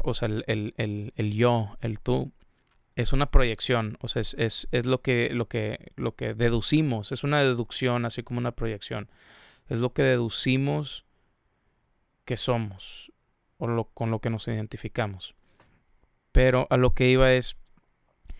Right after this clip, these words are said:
si intentas definir quién crees que eres, a la hora que terminas de definirlo, ya eres otra persona que quien eras cuando lo empezaste a definir.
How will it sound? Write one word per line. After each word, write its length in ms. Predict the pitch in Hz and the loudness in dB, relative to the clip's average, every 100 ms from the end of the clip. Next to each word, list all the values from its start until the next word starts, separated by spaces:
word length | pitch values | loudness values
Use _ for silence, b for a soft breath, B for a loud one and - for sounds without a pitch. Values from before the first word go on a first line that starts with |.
| b | b
si 160 | - 139 | 0 2
intentas 380 | 131 127 156 | 4 4 4
definir 420 | 156 - 135 135 - | 2 2 2 0 -4
quién 380 | - 143 135 143 _ _ - | 0 2 2 -4 _ _ -12
crees 340 | - 131 127 - | -2 0 0 -2
que 280 | - 123 120 | 0 2 2
eres, 360 | 139 147 - _ _ _ _ _ _ _ _ _ _ _ _ _ _ _ _ - | 0 -6 -12 _ _ _ _ _ _ _ _ _ _ _ _ _ _ _ _ 2
a 100 | 131 | 4
la 200 | 135 131 | 6 8
hora 220 | 139 170 | 6 4
que 380 | - 190 170 - _ _ - | 2 4 4 2 _ _ 0
terminas 540 | 156 139 139 143 165 | 2 4 4 2 4
de 100 | 170 | 4
definirlo, 760 | 156 143 127 120 131 139 175 208 - - - _ _ _ _ _ _ _ _ _ | 4 6 6 6 2 2 2 2 -2 -6 -14 _ _ _ _ _ _ _ _ _
ya 240 | - 127 127 | -2 4 4
eres 200 | 139 143 | 6 6
otra 280 | 143 147 - | 6 4 4
persona 640 | 127 - 123 127 131 139 _ _ _ _ | 2 4 2 2 0 -4 _ _ _ _
que 180 | - 123 | -2 -2
quien 320 | - 135 120 | 0 0 2
eras 440 | 123 131 135 - - | 2 2 0 -2 -6
cuando 280 | 139 127 | -4 -2
lo 100 | 117 | -2
empezaste 540 | 117 113 - 123 - 131 | -4 -2 -2 -2 -2 0
a 20 | |
definir. 580 | 127 - 113 117 - | 0 -2 -4 -4 -6